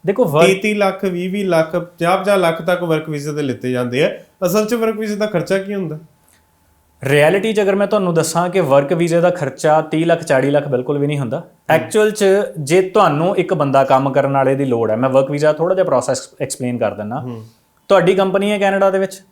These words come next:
Speaker 2: ਹੂੰ।
Speaker 1: ਤੁਹਾਨੂੰ ਇੱਕ ਬੰਦਾ ਚਾਹੀਦਾ ਟਰੱਕ ਡਰਾਈਵਰ।
Speaker 2: ਹੂੰ।
Speaker 1: ਤੁਸੀਂ ਪਹਿਲਾਂ ਟਰਾਈ ਕਰੋਗੇ, ਤੁਹਾਨੂੰ ਕੈਨੇਡਾ 'ਚ ਮਿਲ ਜਾਵੇ।
Speaker 2: ਹੂੰ।
Speaker 1: In case ਤੁਹਾਨੂੰ ਨਹੀਂ ਮਿਲ ਰਿਹਾ, ਤੁਸੀਂ ਕੈਨੇਡਾ ਦੇ ਨਿਊਜ਼ਪੇਪਰ ਦੇ ਵਿੱਚ ਜਾਂ ਟੀ ਵੀ 'ਤੇ ਜਾਂ ਜਿੱਥੇ ਵੀ ਕਿਤੇ ਇਸ਼ਤਿਹਾਰ ਦਓਗੇ
Speaker 2: ਹੂੰ।
Speaker 1: ਕਿ ਤੁਹਾਨੂੰ ਵਰਕ, ਇੱਕ ਬੰਦਾ ਚਾਹੀਦਾ ਹੈ, ਤੁਹਾਡੇ ਕੋਲ ਇੱਕ,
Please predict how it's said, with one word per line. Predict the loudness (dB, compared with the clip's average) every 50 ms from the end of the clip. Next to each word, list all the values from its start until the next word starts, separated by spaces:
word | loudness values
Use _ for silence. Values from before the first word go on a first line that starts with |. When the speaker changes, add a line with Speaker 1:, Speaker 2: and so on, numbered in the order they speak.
| -14
Speaker 2:
ਹੂੰ। | -12 -10 -4 0
Speaker 1:
ਤੁਹਾਨੂੰ | 2 2 2 2 2
ਇੱਕ | 0 0
ਬੰਦਾ | -2 0 2 2 2
ਚਾਹੀਦਾ | 2 2 2 2 2
ਟਰੱਕ | 2 2 0 -2 -2
ਡਰਾਈਵਰ। | -4 -6 -6 -6 -8 -14 -18 _ _ -12
Speaker 2:
ਹੂੰ। | -12 -10 -10 -12 -14 -18 -20 -20 _ _ _ _ -4
Speaker 1:
ਤੁਸੀਂ | -2 -2 0
ਪਹਿਲਾਂ | 2 2 4 4 4 4
ਟਰਾਈ | 2 2 2 2
ਕਰੋਗੇ, | 0 0 0 0 0 0
ਤੁਹਾਨੂੰ | 0 0 -2 0
ਕੈਨੇਡਾ | 0 0 2 2 2 2
'ਚ | 2
ਮਿਲ | 0 -2 -2
ਜਾਵੇ। | -2 -4 -6
Speaker 2:
ਹੂੰ। | -8 -10 -16 -20 _ -10 -4 -2 0
Speaker 1:
In | 0 0
case | 0 0 0 0
ਤੁਹਾਨੂੰ | 0 -2 -2 0 0
ਨਹੀਂ | 0 0 2 2
ਮਿਲ | 2 2 2
ਰਿਹਾ, | 0 0 -2 -4 -6 -12 _ _ _ _ _ -4
ਤੁਸੀਂ | -2 -2 0 0
ਕੈਨੇਡਾ | 0 0 2 4 4 4
ਦੇ | 4 2
ਨਿਊਜ਼ਪੇਪਰ | 0 0 -2 -2 -2 -2 -2 0 0 -2
ਦੇ | 0 0 0
ਵਿੱਚ | 2 0 0 0 0
ਜਾਂ | 0 0 0
ਟੀ | 0 0 -2
ਵੀ | 0 0 -2
'ਤੇ | 0 0 0
ਜਾਂ | 0 0 0
ਜਿੱਥੇ | -2 -2 -2 -2 -2
ਵੀ | 0 0
ਕਿਤੇ | 0 0 0 0 0 -2 -6 -12 -20 _ _ _ _ _ -10
ਇਸ਼ਤਿਹਾਰ | -8 -4 0 2 4 4 4 4 4
ਦਓਗੇ | 2 0 0 0 0 -2 -2 -4 -6 -12
Speaker 2:
ਹੂੰ। | -10 -6
Speaker 1:
ਕਿ | -4 -2
ਤੁਹਾਨੂੰ | 0 0 0 0 0 -2 -2
ਵਰਕ, | -4 -2 2 2 2 2 0 -6 -10 -6 -4
ਇੱਕ | -4 -4 -4 -6
ਬੰਦਾ | -4 0 0 2 4 4
ਚਾਹੀਦਾ | 4 4 2 2 2 2 2
ਹੈ, | 2
ਤੁਹਾਡੇ | 2 2 2 2 0
ਕੋਲ | 0 0 -2
ਇੱਕ, | -2 -4 -4 0